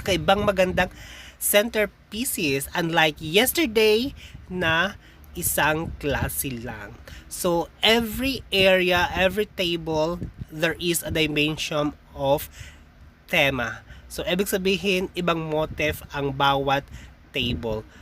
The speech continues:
Ayan, makita nyo naman po sa mga glasses, sa mga cutleries, sa mga charger plates, at syempre sa centerpiece. Makita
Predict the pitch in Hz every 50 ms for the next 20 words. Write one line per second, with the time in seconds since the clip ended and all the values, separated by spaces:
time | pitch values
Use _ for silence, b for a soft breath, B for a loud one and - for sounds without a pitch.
0 | B B B - 151 139 127 135 139 127 123 139 147 139 135 - 160 - 147 160
1 | 156 156 147 143 143 - 165 175 180 - 190 165 147 139 139 135 135 139 135 143
2 | 160 170 - - 185 170 165 160 165 175 185 - - - - - - B B B
3 | B B B B B - - - - - - 151 151 147 143 143 143 139 131 127
4 | 123 - - - - - - 208 202 202 - 226 220 214 214 208 208 208 214 226
5 | - - - B B B B B B B - - 170 160 165 160 160 156 156 151
6 | 147 151 160 151 - B B B B B B - - - - 190 180 185 185 180
7 | 190 196 196 190 - 196 185 180 175 175 180 180 - - - - - 175 - -
8 | - 180 190 226 - - 165 143 - - 147 - - - 139 135 143 - - 139
9 | 135 120 - - - - - 139 120 113 107 - - - - - - B B B
10 | B B B 156 147 143 139 - 156 147 147